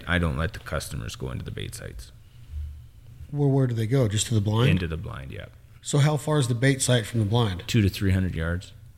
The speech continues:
Speaker 2: So it's a long shot.
Speaker 1: Oh, yeah.
Speaker 2: What's, I mean, and, and if they don't finish, then it's a longer shot?
Speaker 1: Yeah, if they don't finish, it's a longer shot. So I tell all my customers, I try to keep the baits within two hundred yards, right? So I tell all my hunters to shoot vi-,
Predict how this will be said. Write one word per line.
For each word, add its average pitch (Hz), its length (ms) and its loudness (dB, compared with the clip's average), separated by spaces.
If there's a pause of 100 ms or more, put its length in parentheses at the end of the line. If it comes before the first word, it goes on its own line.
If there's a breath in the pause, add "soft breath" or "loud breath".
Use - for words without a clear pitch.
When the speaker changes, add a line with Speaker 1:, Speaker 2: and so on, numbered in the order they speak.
Speaker 2:
So 143 200 2
it's 147 120 2
a 147 40 0
long 120 260 2
shot. 131 400 0
Speaker 1:
Oh, 90 140 0
yeah. 101 240 0 (160)
Speaker 2:
What's, 147 320 4
I 131 100 -4
mean, 135 200 4
and, 131 180 2
and 135 120 4
if 131 80 2
they 139 120 2
don't 139 200 2
finish, 139 420 2
then 131 200 2
it's 120 200 0
a 120 40 -2
longer 117 320 -2
shot? 165 440 -2 (140)
Speaker 1:
Yeah, 101 220 4
if 92 80 -2
they 90 100 2
don't 98 140 2
finish, 98 380 0
it's 87 140 -2
a - 40 -2
longer 92 200 0
shot. 76 260 -6
So 82 100 -8
I 90 80 0
tell 98 180 0
all 92 120 0
my 92 120 0
customers, 87 460 -2
I 92 100 0
try 127 140 2
to 131 80 4
keep 120 220 0
the - 40 -2
baits 90 280 -2
within 85 240 -4
two - 120 -8
hundred 76 200 -6
yards, - 280 -12 (680 soft breath)
right? 87 340 0
So - 100 -2
I 87 80 4
tell 92 180 4
all 90 80 4
my 85 100 4
hunters 87 260 2
to 85 60 -4
shoot 85 320 -4
vi-, 87 420 -4